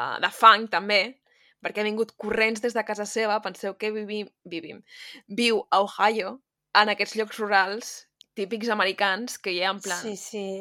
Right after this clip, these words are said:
Speaker 1: al centre del poble on hi ha el col·le, correus i l'ajuntament, i després totes les cases estan molt allunyades, en plan, són com granges, no? Pues el nen aquest ha corregut,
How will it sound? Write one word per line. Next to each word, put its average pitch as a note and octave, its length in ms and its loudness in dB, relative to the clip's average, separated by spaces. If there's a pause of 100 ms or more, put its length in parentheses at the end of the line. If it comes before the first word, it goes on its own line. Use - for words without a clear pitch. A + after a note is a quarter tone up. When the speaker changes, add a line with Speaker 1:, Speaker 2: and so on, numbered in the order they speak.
(320)
Speaker 1:
al G#3+ 160 4
centre B3 400 2
del A#3+ 160 6
poble B3 240 0
on G3 120 -4
hi G#3+ 40 -2
ha G3+ 140 2 (160)
el F#3+ 120 -6
col·le, G#3+ 540 0
correus G3+ 840 -2 (260)
i F#3 80 -4
l'ajuntament, G3+ 720 -4 (400)
i F#3+ 80 -2
després G#3 320 -4
totes A3 320 -2
les G#3 160 0
cases G#3+ 320 0
estan G#3 380 -6 (340)
molt G3+ 320 -2
allunyades, G3 560 -4
en F#3 120 -10
plan, F3+ 360 -12
són F#3 180 -12
com G3 160 -10
granges, F3+ 640 -4
no? - 160 -10 (340)
Pues G3+ 140 -10
el F3 80 -2
nen G3 100 -2
aquest A3+ 220 -4
ha - 20 -18
corregut, G3+ 460 -4